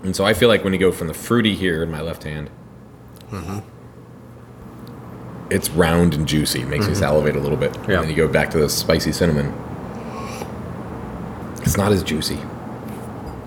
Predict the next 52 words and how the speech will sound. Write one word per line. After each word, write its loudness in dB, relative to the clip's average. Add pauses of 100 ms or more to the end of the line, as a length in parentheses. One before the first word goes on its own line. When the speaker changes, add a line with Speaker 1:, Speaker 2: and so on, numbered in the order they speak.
(120)
Speaker 1:
Like, -2
it, 2 (160)
it, 4 (120)
I'm 0
getting, 6 (260)
I'm -2
getting 0 (960)
Speaker 2:
It's, 2
like, 4
Speaker 1:
pie 4
Speaker 2:
drier. 6
Speaker 1:
spices -4
out -12
of -12
it. -10
It's -14
a 0
Speaker 2:
How 4
Speaker 1:
little 4
Speaker 2:
is 2
it 2
Speaker 1:
drier, 6
Speaker 2:
drier? 6
Speaker 1:
drier 4
on 0
the -4
mouthfeel. -4
This 6
Speaker 2:
It's 6
Speaker 1:
was 4
all 6
the 6
Speaker 2:
exactly 6
Speaker 1:
same 4
Speaker 2:
the 6
Speaker 1:
brew. 6
Speaker 2:
same. 6
Speaker 1:
This 0
Speaker 2:
It's 2
Speaker 1:
was 2
one 6
Speaker 2:
exactly 6 (140)
Speaker 1:
Chemex 0
Speaker 2:
the -2
Speaker 1:
into -4
Speaker 2:
same. 0
Speaker 1:
four 0
cups. -6 (2250)
Speaker 2:
But 4
yeah, 6
it's -2
drier. 2